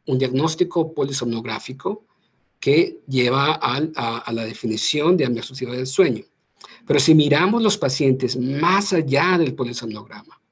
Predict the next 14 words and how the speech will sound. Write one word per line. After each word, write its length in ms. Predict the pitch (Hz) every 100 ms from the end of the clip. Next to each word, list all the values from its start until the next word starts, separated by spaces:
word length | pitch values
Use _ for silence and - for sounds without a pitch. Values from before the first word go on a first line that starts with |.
| _
sobre 260 | 120 110
todo 340 | 107 135 170 190
del, 340 | 165 127 117
del, 360 | 117 104 104 - _
del 200 | 117 101
score, 440 | - - 107 120 - _ _ - - _
nos 80 | 131
vamos 200 | 151 175
a 40 |
dar 140 | 143 135
cuenta 320 | 147 135 165
que 160 | 139
hay 320 | 120 120 131 135
subtipos. 600 | - - - 113 - -